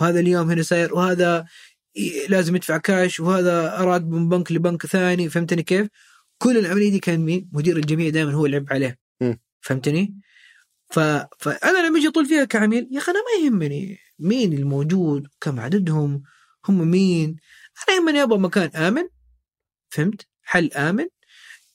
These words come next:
Speaker 1: آه، آه، في نهاية اليوم، آه، آه، أنا أسدد فيه بشكل منتظم،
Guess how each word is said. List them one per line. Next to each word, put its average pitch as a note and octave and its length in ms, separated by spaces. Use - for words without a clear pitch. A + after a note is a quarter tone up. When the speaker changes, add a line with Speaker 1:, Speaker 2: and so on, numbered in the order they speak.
Speaker 1:
آه، C#3 540
آه، - 20
في C#3 140
نهاية C3+ 200
اليوم، G3+ 440
آه، D3+ 220
آه، D3 440
أنا F3 80
أسدد D3+ 260
فيه D3+ 180
بشكل C#3+ 340
منتظم، F#3+ 420